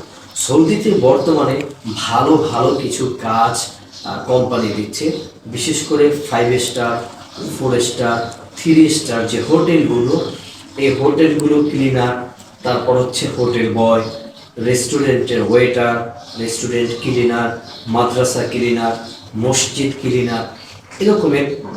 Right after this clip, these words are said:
বিভিন্ন ভালো ভালো কাজ বর্তমানে আসছে। আপনারা চাইলে খুবই সুন্দরভাবে সৌদিতে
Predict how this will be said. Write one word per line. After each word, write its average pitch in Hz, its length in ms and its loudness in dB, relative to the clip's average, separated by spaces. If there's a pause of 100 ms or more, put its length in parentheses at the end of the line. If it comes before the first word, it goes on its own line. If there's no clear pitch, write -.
(160)
বিভিন্ন 165 640 4 (160)
ভালো 139 220 4
ভালো 127 420 2
কাজ 123 360 2 (380)
বর্তমানে 113 500 2
আসছে। 92 360 -4 (460)
আপনারা 170 480 4
চাইলে 160 600 4 (360)
খুবই 175 380 4
সুন্দরভাবে 139 840 2 (320)
সৌদিতে 147 800 2